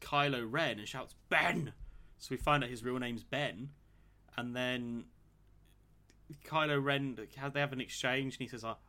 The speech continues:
I know what I have to do, but I don't know if I have the strength to do it." And Han's like, "Let me help you,"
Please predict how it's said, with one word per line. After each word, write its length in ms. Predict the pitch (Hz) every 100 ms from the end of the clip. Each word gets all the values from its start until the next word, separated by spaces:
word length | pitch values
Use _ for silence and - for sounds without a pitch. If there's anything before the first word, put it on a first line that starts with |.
| -
I 120 | 107
know 100 | 123
what 140 | 110
I 40 | 104
have 180 | 110
to 80 | -
do, 180 | - 104
but 120 | 92
I 60 | 101 101
don't 180 | 117
know 80 | 113
if 140 | 104 104
I 60 |
have 120 | 104
the 60 | -
strength 280 | - 117 101
to 60 | -
do 160 | 107
it." 120 | 92 - - - - - -
And 300 | 107 104 104
Han's 300 | 120 120 113
like, 180 | 101 -
"Let 140 | 120
me 80 | 123
help 280 | 113 151 -
you," 280 | 110 113 175